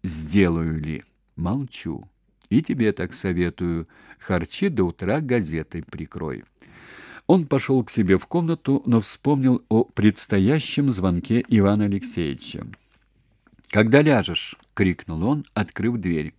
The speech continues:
«Поздно. Мне ещё уроки надо готовить. Если крепко засну, не услышу, как по телефону будут звонить. Разбуди».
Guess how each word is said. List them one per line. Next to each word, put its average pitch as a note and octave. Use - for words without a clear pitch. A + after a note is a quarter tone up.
«Поздно. D#3
Мне B2
ещё D3+
уроки C3+
надо G#2
готовить. -
Если D3+
крепко C#3+
засну, C3+
не A#2+
услышу, G2+
как -
по A#2+
телефону A#2+
будут F2
звонить. F#2+
Разбуди». C3+